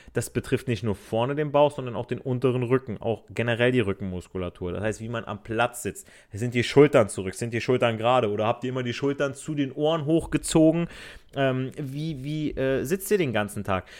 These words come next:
Es wird ja immer wieder gesagt, auch mit der richtigen Sitzposition. Ich sage mal wieder auch, wie viele andere, die da halt Bescheid wissen, äh, die nächste Sitzposition ist die richtige. Ja? Also im ersten Moment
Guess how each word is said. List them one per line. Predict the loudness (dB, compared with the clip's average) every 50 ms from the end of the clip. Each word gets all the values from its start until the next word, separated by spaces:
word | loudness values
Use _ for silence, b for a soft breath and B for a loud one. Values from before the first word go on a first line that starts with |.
| B B B
Es | -8 -6 -4 -2
wird | 2 4
ja | 4 4
immer | 4 4
wieder | 4 4 4
gesagt, | 6 6 6 4 4 4
auch | 2 0
mit | 0 0 0
der | 0 2 2
richtigen | 2 0 0 0 -2 -2 0
Sitzposition. | 0 0 0 0 0 0 0 0 0 -2 -4 -2 -2 -2 -2
Ich | -2 -2
sage | 0 0 0 0
mal | 0 2
wieder | 4 4 4
auch, | 4 4 2 2 -2
wie | -6 -6 -6 -6
viele | -4 -2 0 2 2
andere, | 2 2 2 2 0 0
die | 0 0 0 -2 -2
da | -2 0 2
halt | 2 2 0
Bescheid | -2 -2 2 4 4 4 4 2
wissen, | 0 0 0 -2 -8 -8 B B B B B B
äh, | -2 0 0
die | 2 2 4
nächste | 6 6 6 6 4 2
Sitzposition | 2 0 0 0 2 0 0 0 0 -2 0 0 0 -2
ist | -4 -4
die | -4 -2
richtige. | 0 0 -2 -2 -4 -4 -4 -2
Ja? | -2 -2 0 2 2 2
Also | 2 2 0 -2
im | -2 -4 -4 -2
ersten | -2 -2 -2 -2 -4
Moment | -6 -6 -6